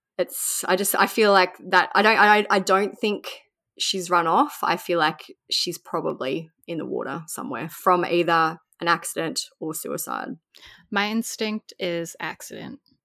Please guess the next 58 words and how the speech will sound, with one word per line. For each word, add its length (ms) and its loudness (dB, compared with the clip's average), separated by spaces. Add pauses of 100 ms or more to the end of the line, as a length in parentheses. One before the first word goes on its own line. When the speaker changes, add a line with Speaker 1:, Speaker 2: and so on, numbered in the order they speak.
(100)
Speaker 1:
I 120 0
th-, 80 -10 (520)
yeah, 360 0 (200)
yeah, 160 4
I 100 6
think 180 -8
so 160 -4
too. 100 0
Speaker 2:
Like, 100 4
it 60 -2
seems 220 6
like 140 6
something 220 2
happened 300 0
where, 100 2
like, 220 0 (220)
she 120 -4
was 80 2
on 200 4
the 60 -4
phone 360 2
listening, 460 -4
the 80 -2
dog 240 4
was 120 0
running 280 0
around, 560 -2 (560)
and 80 -2
then 120 -2
something 280 2
happened 320 -2
quickly 420 0
where 300 2
she 160 -4
just 180 -4
got 180 6
up, 220 2
left 220 0
her 100 0
phone 280 0
there, 400 0 (920)
the 80 -2
dog 240 2
was 120 -2
off 200 -2
the 100 -2
leash, 640 -6 (320)
and 320 -6 (640)
it 100 -6
just 160 -2
seems 220 2
like 100 2
she 160 -4
just, 180 -4
like, 160 -2
got 200 6
up 160 -6
quickly. 500 -6